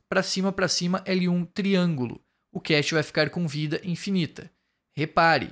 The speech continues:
esses códigos só podem ser utilizados depois de já ter zerado o jogo a primeira vez. E lembre-se, se for preciso, volte o vídeo do nosso Como Platinar de todo aquele nosso discurso sobre salvamento.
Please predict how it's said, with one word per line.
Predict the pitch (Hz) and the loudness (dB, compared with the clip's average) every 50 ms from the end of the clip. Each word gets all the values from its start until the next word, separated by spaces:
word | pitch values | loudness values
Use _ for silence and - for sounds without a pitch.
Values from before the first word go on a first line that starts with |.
| - - | -12 -14
esses | 127 - - 135 - | -12 -10 -8 -8 -8
códigos | - - 143 135 135 135 135 139 156 160 | -6 -2 2 2 2 2 0 -2 -4 -2
só | - 196 190 | 0 0 -2
podem | 190 - - 151 147 160 165 196 190 | -2 -2 0 2 2 2 0 -2 -4
ser | - - 156 151 143 | -2 -2 -2 -2 -2
utilizados | 135 - - 135 131 127 127 - 131 135 143 143 160 | -4 -4 -6 -6 -6 -2 2 4 4 4 2 2 -2
depois | 190 185 190 156 151 131 | -2 -2 0 -2 -2 -2
de | 127 147 | 0 0
já | 143 131 | -2 -2
ter | - - 160 180 | 0 0 0 0
zerado | 196 196 214 196 170 147 143 131 | 2 2 2 4 4 2 2 2
o | 127 | -2
jogo | 120 120 117 120 | -2 -2 -2 -2
a | 117 | -4
primeira | - 117 120 123 123 127 143 185 | -4 -6 -6 -4 -4 -2 -2 -2
vez. | 175 - 143 156 190 208 - - - - - - - - - _ _ | -2 -2 0 0 2 2 0 -2 -4 -6 -10 -20 -20 -20 -20 _ _
E | - 170 180 | -6 -2 0
lembre-se, | 175 165 160 170 196 226 247 247 226 180 143 123 - - 123 | 0 0 0 0 0 0 0 0 0 -2 -2 -2 -2 -4 -4
se | - | -6
for | - - 160 156 | -4 -2 -4 -4
preciso, | - 170 165 143 - - 175 170 165 160 | -2 -4 -2 -2 -2 -2 -2 -2 -2 -2
volte | 135 147 151 175 196 202 208 - - - 202 - - | 0 2 4 4 4 4 2 0 -2 -4 -4 -6 -8
o | 202 | -8
vídeo | 156 135 147 165 175 160 160 160 | -6 -4 -4 -4 -4 -4 -4 -6
do | 160 | -4
nosso | 156 156 147 - - | -4 -4 -6 -6 -8
Como | - 147 156 156 156 - | -6 -4 -4 -4 -4 -4
Platinar | - 156 156 151 - 160 143 135 139 147 156 160 - - _ _ _ _ _ _ | -4 -4 -4 -4 -4 -6 -4 -2 -2 -2 -2 -4 -6 -12 _ _ _ _ _ _
de | 135 131 151 160 | -8 -6 -6 -6
todo | - _ _ - 180 208 233 254 247 214 220 | -8 _ _ 2 4 6 6 6 6 4 2
aquele | 202 - 208 190 185 | 2 2 0 0 0
nosso | 175 175 170 170 - 175 | 0 0 0 0 -2 -4
discurso | 156 180 - - - - 180 175 175 - - - | -4 -2 -4 -4 -2 0 0 0 0 0 0 0
sobre | - 180 175 156 160 160 | 0 0 0 -2 -2 -2
salvamento. | - - 170 160 165 151 175 185 180 185 175 147 113 - - - - | 2 4 4 4 4 4 2 2 4 2 2 0 -2 -8 -14 -18 -18